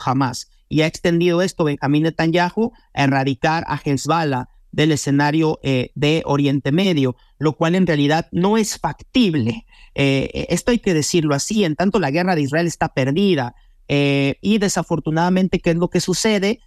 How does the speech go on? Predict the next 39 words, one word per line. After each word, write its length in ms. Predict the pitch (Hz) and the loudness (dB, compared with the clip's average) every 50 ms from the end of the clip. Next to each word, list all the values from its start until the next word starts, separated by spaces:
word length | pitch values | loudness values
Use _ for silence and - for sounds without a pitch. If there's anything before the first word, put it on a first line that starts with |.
| _ _ - _ - | _ _ -14 _ -2
Que 160 | 151 147 139 | 0 0 2
el 120 | 143 156 | 2 2
éxito 420 | 175 185 - - 220 202 - 202 170 | 0 0 -2 -2 -2 -2 0 -2 -2
político 540 | - 196 196 196 202 190 - 165 - 165 | 0 0 0 0 0 0 -2 -4 -2 0
de 120 | 147 143 147 | 0 0 -2
Benjamín 280 | 135 - 147 160 160 | -2 -2 0 0 2
Netanyahu, 520 | 180 185 - 214 196 160 165 160 - - 156 | 0 0 0 0 0 2 2 0 0 -2 -4
¿cómo 220 | - 170 165 170 | -2 0 0 0
se 100 | 170 - | 0 -2
está 220 | 151 - - 165 165 | -4 -4 -2 0 0
midiendo? 420 | 175 180 180 190 185 190 185 202 | 0 0 0 0 0 0 0 -2
Se 100 | - 151 | -2 -4
está 200 | 143 - 151 151 | -4 -2 0 0
midiendo 580 | 160 165 160 180 180 175 180 180 208 226 226 - - - - - | 0 2 2 2 2 2 2 2 0 0 -2 -4 -10 -20 -8 -2
en 160 | 147 151 143 | -2 -2 0
función 420 | - 143 143 131 - 165 156 165 175 | 0 -2 -2 -2 0 0 0 0 2
de 120 | 180 180 | 0 0
los 180 | 180 175 - 180 | 0 0 -2 -4
asesinatos 760 | 175 - - - - 156 151 151 151 - 190 196 - - _ _ _ _ | -6 -6 -6 -4 -2 -2 0 0 0 0 0 -2 -2 -2 _ _ _ _
que 100 | - 151 | 0 0
ellos 160 | 160 165 165 | 2 2 2
van 120 | 170 165 170 | 0 0 0
a 60 | 165 | 0
llamar 320 | 156 147 147 156 160 - | 0 0 0 0 -2 -2
quirúrgicos 600 | - 165 165 160 165 160 - - 156 - 160 - | -2 -2 0 0 0 -2 -2 -6 -4 -4 -4 -2
y 60 | 175 | -2
selectivos 560 | - - 180 180 175 _ - 185 180 185 170 147 | -2 -2 -2 -2 -2 _ -2 0 0 0 0 0
de 60 | 151 | -2
estos 240 | 143 - - 156 147 | -2 -2 -2 -2 0
liderazgos 720 | 151 151 139 135 139 151 151 151 151 156 160 147 - - - - _ - | 2 2 2 2 2 2 0 0 -2 -2 -4 -4 -6 -12 -20 -20 _ -4
palestinos 640 | - 135 135 135 - - - 156 147 151 151 - - - | -2 0 0 0 -2 -2 0 0 2 2 0 -2 -4 -2
y 120 | 147 139 | -2 0
libaneses. 640 | 147 151 151 151 156 185 208 196 - - 147 131 - - | 2 2 2 2 0 0 0 0 -2 -2 -4 -4 -4 -4
Es 120 | 143 135 | -4 -2
decir, 380 | 165 156 - 220 220 233 226 - - - - _ - - | -2 -2 0 0 0 0 -2 -4 -14 -20 -20 _ -6 -2
eh, 280 | 139 143 143 139 135 - | 0 0 2 0 0 -2
para 160 | - 147 147 151 | -2 -2 0 0
Israel, 640 | 156 139 151 156 151 170 196 202 202 214 - - | 0 0 0 0 0 0 0 0 0 -2 -2 -4
eh, 460 | - 151 143 143 139 139 139 135 131 | -4 -2 0 0 2 2 0 -2 -4